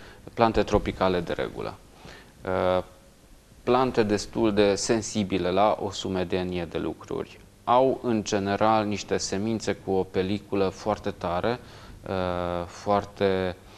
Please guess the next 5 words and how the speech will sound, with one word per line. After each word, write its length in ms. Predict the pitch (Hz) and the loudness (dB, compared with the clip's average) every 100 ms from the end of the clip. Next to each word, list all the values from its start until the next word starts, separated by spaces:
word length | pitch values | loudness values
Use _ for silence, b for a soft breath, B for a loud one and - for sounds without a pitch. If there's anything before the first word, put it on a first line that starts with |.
| B B B - | B B B -10
uh, 320 | 98 92 90 - | -4 0 -2 -2
puternică, 840 | 113 120 101 - 107 - 113 113 | -2 2 2 2 -4 2 2 2
aproape 420 | - 107 117 104 117 | 0 0 2 2 0
impermeabilă. 960 | 131 117 113 101 101 92 90 - 87 | -2 -2 0 0 0 -2 -4 -6 -6
Germinează 600 | 90 98 95 110 127 110 | -4 -4 -2 -2 0 0